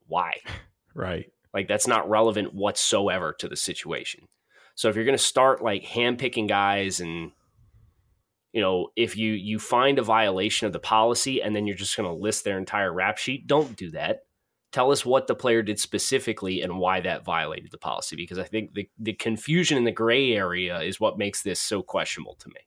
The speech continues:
Speaker 2: Well, I mean, Elijah Holyfield and Riley Ridley have marijuana arrests. Are they, are they good? They can go? I mean, like, what's
Speaker 1: No,
Speaker 2: the
Speaker 1: no, 'cause they gotta drug test them, that's why.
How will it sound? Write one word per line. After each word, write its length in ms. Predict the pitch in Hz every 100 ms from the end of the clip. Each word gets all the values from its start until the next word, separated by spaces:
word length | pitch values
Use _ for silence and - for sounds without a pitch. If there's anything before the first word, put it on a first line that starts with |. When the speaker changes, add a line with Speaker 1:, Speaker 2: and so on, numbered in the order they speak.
| _ _ _ _ _ -
Speaker 2:
Well, 100 | 151
I 40 | 170
mean, 200 | 170 147
Elijah 440 | 160 143 160 156
Holyfield 540 | 143 156 156 147 143 127
and 120 | 117
Riley 300 | 123 139 131
Ridley 320 | 123 143 135
have 240 | 117 117
marijuana 720 | 110 120 123 120 110 120 135
arrests. 480 | 98 92 98 - - - _ _ _ _
Are 80 | 123
they, 140 | 110
are 80 | 110
they 160 | 104 117
good? 240 | 127 143
They 120 | 120
can 140 | 113 120
go? 240 | 131 143
I 60 | 127
mean, 200 | 135 147
like, 220 | 135 131
what's 320 | 127 160 120
Speaker 1:
No, 80 | 165
Speaker 2:
the 80 | 156
Speaker 1:
no, 120 | 135
'cause 200 | 131 123
they 100 | 127
gotta 180 | 120 113
drug 260 | 101 107 110
test 280 | 107 76 -
them, 100 | 71
that's 220 | 71 -
why. 180 | 82